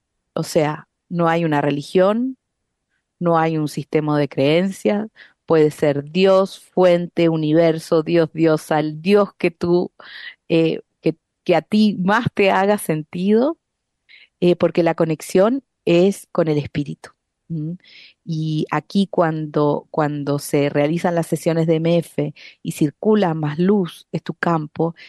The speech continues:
es porque circula más de tu divinidad en tu campo. ¿Mm? Y eso de por sí es un regalo para el día a día. Eso de por sí cambia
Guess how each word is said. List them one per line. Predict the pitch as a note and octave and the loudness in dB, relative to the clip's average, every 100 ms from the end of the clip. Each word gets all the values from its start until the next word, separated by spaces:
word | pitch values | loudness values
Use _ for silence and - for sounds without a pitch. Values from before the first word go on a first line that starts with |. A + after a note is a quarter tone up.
| - - | -8 -4
es | F#3+ | -2
porque | - G#3+ F#3 | -2 -4 -4
circula | - E3+ - G3 G3+ G3 - | -4 -4 0 0 2 0 -2
más | E3+ F3 G3+ - | -2 -2 -4 -10
de | - F3 | -8 -6
tu | - | -6
divinidad | E3+ D#3+ D#3 D3+ F#3 B3 F#3+ _ | -6 -6 -6 -4 -2 0 -2 _
en | E3 D#3+ | -12 -12
tu | - | -10
campo. | D#3+ D#3 D#3 - D#3 _ _ _ _ _ _ | -10 -10 -12 -18 -20 _ _ _ _ _ _
¿Mm? | - D#3+ E3+ _ _ _ _ | -14 -14 -14 _ _ _ _
Y | F3 G3+ | 0 0
eso | - A#3 A#3+ - _ _ _ | 2 0 0 -2 _ _ _
de | E3+ - E3+ | -8 -4 -2
por | - D#3 | -2 -4
sí | - - D#4 F#3 _ _ - | -4 0 0 0 _ _ -8
es | E3 F3+ | -4 -2
un | D#3+ | 0
regalo | D3+ D#3 D3+ | 0 0 -2
para | D#3 D#3 | -4 -4
el | |
día | D#3 D#3+ | -4 -6
a | E3 | -6
día. | D#3+ - _ _ _ _ _ _ _ _ _ _ _ _ | -10 -16 _ _ _ _ _ _ _ _ _ _ _ _
Eso | F3 - G3+ | -4 0 2
de | F3 | 2
por | D#3+ D3+ | 0 -4
sí | - F#3+ A3+ D#4+ _ _ _ - | -4 -2 0 -2 _ _ _ -4
cambia | G3 F3 D3 D3 C#3 | -4 -2 -4 -6 -8